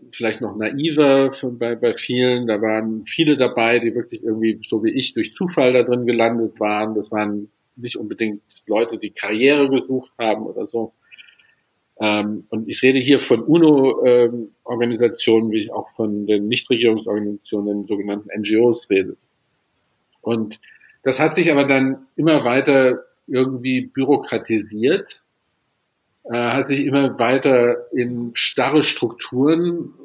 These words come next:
verändert, wo im Grunde Kreativität immer schwieriger geworden ist. Ähm, wo irgendwelche Prinzipien für alles da sind,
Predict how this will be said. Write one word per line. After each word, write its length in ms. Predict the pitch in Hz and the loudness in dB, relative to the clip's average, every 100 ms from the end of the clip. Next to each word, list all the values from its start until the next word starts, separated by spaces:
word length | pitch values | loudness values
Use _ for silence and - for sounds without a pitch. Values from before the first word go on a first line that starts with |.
| 135 | -14
verändert, 680 | - 131 139 151 160 160 156 | -8 -4 -2 0 2 0 -2
wo 220 | 120 127 127 | -2 0 0
im 160 | 127 | -4
Grunde 260 | 120 135 131 | -2 -2 -2
Kreativität 1080 | - 131 120 - 120 117 - 135 151 - _ _ _ _ _ _ - 113 _ | 2 2 2 -2 -4 -4 2 4 2 -2 _ _ _ _ _ _ -20 -20 _
immer 200 | 131 123 | -4 -4
schwieriger 560 | - 127 123 110 92 - _ _ | 2 2 4 2 0 -6 _ _
geworden 460 | 110 98 92 95 95 - | -4 0 0 -2 -10 -16
ist. 200 | - _ _ _ 107 | -18 _ _ _ -12
Ähm, 380 | 98 104 113 _ - | -10 -10 -18 _ -14
wo 140 | 117 - | -12 -10
irgendwelche 480 | 120 113 117 - 117 | -8 -2 -2 0 -6
Prinzipien 720 | - 143 147 165 170 135 123 | -2 -4 0 -4 -2 -4 -4
für 160 | 127 | -6
alles 320 | 117 120 - | -2 -2 -2
da 300 | - 110 110 | -4 -2 -2
sind, 360 | 104 110 110 | -2 -2 -4